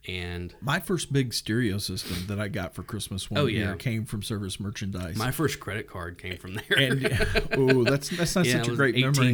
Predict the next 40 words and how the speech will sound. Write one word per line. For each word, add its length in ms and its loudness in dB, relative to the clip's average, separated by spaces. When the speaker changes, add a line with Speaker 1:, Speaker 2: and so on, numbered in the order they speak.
Speaker 1:
year, 140 0
nineteen 340 -4
years 220 -4
old. 300 -4
That's 200 -6
a 40 0
Speaker 2:
But 220 6
it 60 4
was, 300 2
you 80 0
know, 80 0
it 100 -6
was 160 -2
the 80 -4
Garrard. 720 -2
You 120 -4
know, 80 -2
Speaker 1:
Yeah. 200 -2
Oh, 40 0
Speaker 2:
Garrard 260 4
Speaker 1:
yeah. 80 2
Speaker 2:
used 220 2
to 40 0
be 140 0
a 60 -6
huge, 1120 0
you 160 -2
know, 300 -4
high 280 -4
quality 640 -2
Speaker 1:
Mm-hmm. 180 -6
Speaker 2:
stereo 580 -2
type 320 -10
thing. 240 -10
Speaker 1:
Well, 200 -2
I, 120 -4
I, 260 -2
I 120 -4
tell 160 0
you, 360 -2